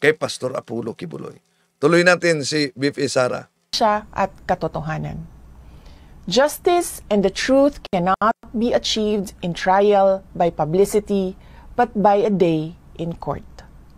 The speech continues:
Speaker 2: Shukran.
Speaker 1: Yon, ang opisyal na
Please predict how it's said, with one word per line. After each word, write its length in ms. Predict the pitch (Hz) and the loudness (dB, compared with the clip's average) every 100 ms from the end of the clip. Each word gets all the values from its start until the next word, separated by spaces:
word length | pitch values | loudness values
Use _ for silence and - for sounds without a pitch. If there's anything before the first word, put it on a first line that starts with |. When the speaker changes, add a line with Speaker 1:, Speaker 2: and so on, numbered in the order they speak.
| - | -20
Speaker 2:
Shukran. 480 | - 185 - 95 - - - - - - - - _ _ _ _ | -8 -8 -8 -12 -14 -20 -20 -20 -20 -20 -20 -20 _ _ _ _
Speaker 1:
Yon, 480 | - 143 170 170 127 - | 2 4 6 4 0 -2
ang 800 | 143 151 151 147 143 143 139 131 | 2 4 6 6 4 2 -2 2
opisyal 720 | 151 156 165 - 170 165 160 | 2 2 -2 4 6 6 4
na 380 | 151 147 139 113 | 4 4 4 0